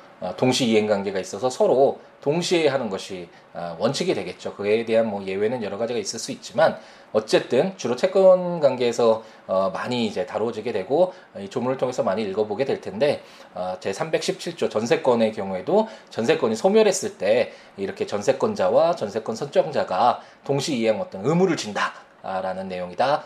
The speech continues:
라고 생각하고 읽어보시면 될 것 같습니다.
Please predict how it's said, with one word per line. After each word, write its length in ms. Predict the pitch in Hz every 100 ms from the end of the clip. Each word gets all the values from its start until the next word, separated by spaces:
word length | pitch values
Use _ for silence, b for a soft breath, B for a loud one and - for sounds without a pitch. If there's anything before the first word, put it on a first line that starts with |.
| B
라고 160 | 101 95
생각하고 560 | 120 113 - 98 135 156
읽어보시면 580 | 98 95 92 101 123
될 140 | 135 -
것 120 | 113
같습니다. 500 | - - - -